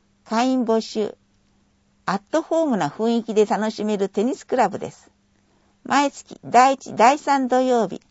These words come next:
八時から十時。杉戸西近隣公園。定員、小学一年から三年、若干名。小学四年から六年、四名程度。会費、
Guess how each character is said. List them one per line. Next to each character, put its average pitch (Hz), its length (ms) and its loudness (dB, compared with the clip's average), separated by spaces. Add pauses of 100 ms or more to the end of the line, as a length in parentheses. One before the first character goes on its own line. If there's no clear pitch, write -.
(320)
八 226 320 -6
時 359 120 -10
か 156 160 4
ら 127 140 2
十 190 280 0
時。 - 180 -16 (1300)
杉 269 380 -8
戸 269 160 2
西 269 300 -2
近 285 320 -2
隣 294 240 -2
公 240 260 0
園。 131 160 -8 (500)
定 277 260 0
員、 262 180 -4 (460)
小 311 320 -4
学 285 260 0
一 - 300 -6
年 277 200 0
か 226 140 0
ら 247 100 0
三 214 380 -2
年、 190 180 -4 (320)
若 190 220 -2 (100)
干 220 320 -2
名。 - 160 -10 (540)
小 302 300 0
学 294 260 0
四 226 140 4
年 277 200 0
か 151 140 0
ら 143 100 2
六 139 300 -6
年、 175 220 -6 (520)
四 254 280 2
名 285 200 0
程 233 280 0
度。 - 180 -12 (640)
会 269 200 4
費、 - 120 -8